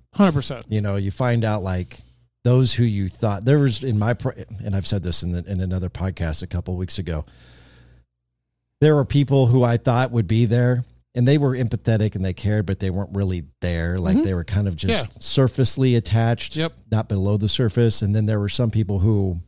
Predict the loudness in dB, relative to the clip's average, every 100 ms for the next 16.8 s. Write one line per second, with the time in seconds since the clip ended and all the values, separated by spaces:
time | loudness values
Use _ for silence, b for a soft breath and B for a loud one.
0 | _ -6 -2 -2 -2 -2 -2 -2 -4 -6
1 | -6 -6 -4 -6 -4 -2 0 -2 -4 -4
2 | -4 -6 -10 _ _ _ _ _ _ _
3 | _ _ -14 -2 0 0 -2 -2 -2 -4
4 | -4 -8 -12 -16 _ _ _ _ -20 -20
5 | _ -10 -8 -6 -6 -6 -4 -4 -6 -6
6 | -4 -4 -4 -4 -6 -8 -10 -8 -8 -10
7 | -10 -8 -10 -12 _ -18 -18 -14 -14 -8
8 | -4 -2 -4 -2 -2 -2 -4 -2 -2 -2
9 | -4 -6 -8 -8 -4 -4 -2 -4 -8 _
10 | -2 -2 -2 -2 -4 -6 -6 -4 -4 -6
11 | -8 _ _ -10 -6 -6 -4 -6 -6 -6
12 | -6 -4 -4 -6 -6 -6 -6 -6 -6 -4
13 | -4 -4 -6 -6 -6 -8 -8 -8 -4 -4
14 | -2 0 0 0 -2 -4 -2 -4 -6 -6
15 | -8 -6 -6 -2 -2 -2 -2 -2 0 -2
16 | -4 -6 -4 -4 0 0 -2